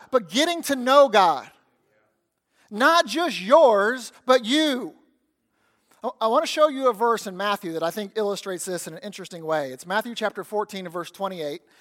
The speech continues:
Uh, we'll actually start reading in verse twenty-seven. But this is where the d-, disciples see Jesus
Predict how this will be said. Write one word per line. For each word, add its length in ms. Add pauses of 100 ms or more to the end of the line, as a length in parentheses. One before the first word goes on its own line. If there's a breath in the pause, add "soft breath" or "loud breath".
(280 soft breath)
Uh, 180
we'll 140
actually 220
start 240
reading 240
in 60
verse 200
twenty-seven. 580 (960)
But 240 (280 loud breath)
this 160
is 100
where 160
the 80
d-, 180
disciples 560
see 200
Jesus 760